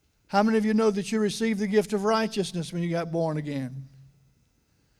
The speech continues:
And now you're receiving the fruit of holiness and its companion, godliness. You're receiving. But of course, you, you have to begin with the first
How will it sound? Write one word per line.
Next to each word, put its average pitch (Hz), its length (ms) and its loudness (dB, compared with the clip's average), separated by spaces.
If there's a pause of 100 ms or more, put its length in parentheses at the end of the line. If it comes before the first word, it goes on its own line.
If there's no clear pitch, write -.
(640)
And 180 120 0
now 220 140 4
you're 226 180 4
receiving 220 520 2
the 202 100 2
fruit 233 280 0
of 202 80 2
holiness 180 840 0 (1500)
and 185 160 0
its 202 220 0 (160)
companion, 185 840 0
godliness. 156 1040 0 (360)
You're 208 180 6
receiving. 175 800 0 (1700)
But 185 100 -2
of 160 80 -10
course, 240 320 6
you, 220 280 -6 (120)
you 196 140 -2
have 233 220 0
to 202 60 -8
begin 214 360 2
with 208 160 4
the 190 100 -2
first - 640 2